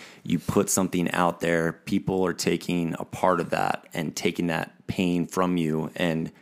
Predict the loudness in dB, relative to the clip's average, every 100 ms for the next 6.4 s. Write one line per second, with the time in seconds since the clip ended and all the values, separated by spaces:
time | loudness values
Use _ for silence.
0 | -8 -2 0 0 -4 -6 -6 -8 -8 -8
1 | -6 -6 -8 -8 -8 -10 -16 -20 -20 -20
2 | -20 -6 2 4 4 4 2 0 -2 -4
3 | -6 -12 0 2 2 0 -2 -2 -8 -10
4 | _ -4 0 0 0 0 2 2 0 -4
5 | -2 0 2 0 -2 0 4 4 2 0
6 | 2 2 2